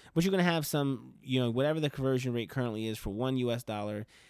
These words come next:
into a virtual currency. I think a lot of times it's, like, five dollars or ten dollars is the minimum you buy into these things. Um, and then once you have that currency, you can then try to purchase an N F T with it, right?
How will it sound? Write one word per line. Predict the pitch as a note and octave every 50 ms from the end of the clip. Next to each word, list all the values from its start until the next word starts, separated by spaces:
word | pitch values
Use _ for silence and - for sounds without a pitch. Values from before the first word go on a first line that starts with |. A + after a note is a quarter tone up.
| - _ -
into | A#2 A#2 A2 - - A2+ G#2 G2+
a | F2 G#2
virtual | G#2+ A2+ A2 - - G#2+ G2
currency. | - - A2+ G#2 F#2+ F2+ - - -
I | F#2+ A2
think | - - A#3+ F#3+ D3+
a | A#2+
lot | G#2+ A2
of | A2 A2
times | - A#2 G#2 G#2 G#2
it's, | G#2 - -
like, | G#2 F#2+ -
five | - G2+ G2 F#2+ G2
dollars | G#2 F#2+ F#2 F#2 F2 F2 G2 G#2
or | - F2+
ten | G#2 - A#2 G2+
dollars | G2+ G2+ F#2+ G2 F#2+ G2
is | G#2+ A2+
the | G#2+ G2
minimum | G#2 G#2 G#2 G2+ G2 F#2+ G#2+ A2+
you | A2+ A2+
buy | C3 G#2 G2 F#2+
into | G2 G2 F#2 - G2+
these | F#2 F2+ -
things. | - G2+ G#2+ - - - - _ _ _ _ - - - - - - _ - - - _
Um, | - A#2 A#2 A#2 G#2
and | C#3 C#3+ D3+
then | E3+ F#3 F#3+ G3 G3 F#3 - _ _ _ _ _ _ _ _ _ _
once | - E3 E3 -
you | E3+ D3
have | F#3+ F3+ F#3 F3+ E3+
that | D3+ C3 -
currency, | - D3+ C3+ B2+ B2 - - A2 G#2 A#2 A2+ A2 - - - _ _ _ _ _ _ _ _ _ _ - -
you | D3 C#3
can | D#3 D#3
then | D3+ C#3+
try | C3 - C3 A#2+
to | A#2+
purchase | - - A#2+ A2+ - A#2 G#2+
an | A#2 F#2+
N | A2 A2+
F | A2 G#2+
T | - - G#2 G#2
with | G2+ F#2+ - -
it, | D2 -
right? | - G#2+ G#2 G#2 G#2+ A2